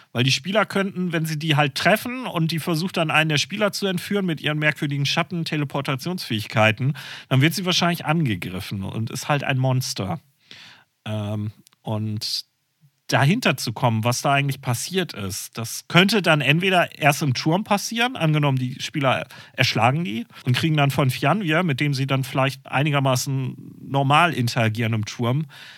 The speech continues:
dann gesteckt, äh, dass er ihr diesen Auftrag gegeben hatte und sie eigentlich seine wertgeschätzte, äh, Assistentin ist und wo ist sie eigentlich? Und dann denken die sich vielleicht, „Oh.“ Aber, ja,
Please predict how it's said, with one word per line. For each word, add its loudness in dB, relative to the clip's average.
dann 2
gesteckt, 0
äh, 0
dass -4
er 2
ihr 2
diesen -2
Auftrag 0
gegeben -2
hatte -2
und 0
sie -4
eigentlich -2
seine 0
wertgeschätzte, -4
äh, -8
Assistentin -2
ist 0
und 0
wo -2
ist -4
sie -4
eigentlich? -8
Und -6
dann -2
denken -4
die -2
sich -6
vielleicht, -4
„Oh.“ -4
Aber, 4
ja, -8